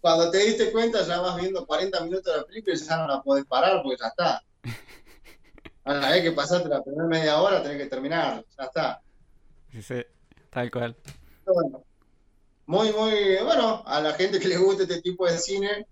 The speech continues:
Speaker 1: recomendable cien por ciento.
Speaker 2: Sí, y re-, y
Speaker 1: Culto
Speaker 2: acuérdense,
Speaker 1: Plus.
Speaker 2: ¿eh? Acuérdense, para mí esta peli va a ser de culto.
Speaker 1: Un par de añitos más, acuérdense que lo dijimos nosotros acá, ¿eh? Trayo, Trayo lo dijo primero.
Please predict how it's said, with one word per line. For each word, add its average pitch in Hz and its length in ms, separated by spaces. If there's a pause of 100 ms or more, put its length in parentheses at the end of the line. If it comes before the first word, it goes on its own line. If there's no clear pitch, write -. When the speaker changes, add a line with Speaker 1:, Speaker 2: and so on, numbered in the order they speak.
Speaker 1:
recomendable 156 760 (120)
cien 160 240
por 151 120
ciento. 190 380 (380)
Speaker 2:
Sí, 147 320
y 120 160
re-, 110 60
y - 20
Speaker 1:
Culto 165 220
Speaker 2:
acuérdense, 139 420
Speaker 1:
Plus. 151 160
Speaker 2:
¿eh? 151 140 (200)
Acuérdense, 131 520
para 120 160
mí 139 80
esta 139 200
peli 135 220
va 117 100
a 101 40
ser 120 360 (760)
de 113 120
culto. 110 340
Speaker 1:
Un 156 140
par 185 160
de 208 60 (100)
añitos 208 320
más, 226 400 (460)
acuérdense 160 480
que 202 360
lo 135 120
dijimos 185 440
nosotros 175 520
acá, 175 320
¿eh? - 180 (220)
Trayo, 190 560 (920)
Trayo 190 360
lo 160 100
dijo 175 340
primero. 196 640